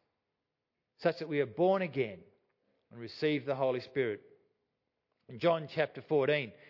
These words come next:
Jesus says this in verse twenty-three, "Anyone who loves me will obey my teaching. My Father will love them, and we will come to them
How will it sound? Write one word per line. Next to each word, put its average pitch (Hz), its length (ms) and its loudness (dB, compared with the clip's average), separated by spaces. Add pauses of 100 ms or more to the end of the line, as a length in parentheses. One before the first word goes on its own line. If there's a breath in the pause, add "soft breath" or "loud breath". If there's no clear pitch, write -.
(260 loud breath)
Jesus 160 340 2
says 135 300 2
this 135 300 2
in 120 120 -8
verse 135 320 0 (540)
twenty-three, 156 760 2 (1200)
"Anyone 185 520 4
who 170 160 0
loves 156 360 4
me 127 340 -6 (180)
will 139 160 4
obey 139 400 4
my 143 300 0 (580)
teaching. 151 560 -2 (1080)
My 156 260 4
Father 175 500 2
will 180 220 4
love 156 340 4
them, 151 220 2 (160)
and 143 300 -2
we 196 300 6
will 185 220 2
come 165 380 -2
to 147 160 -4
them 147 400 2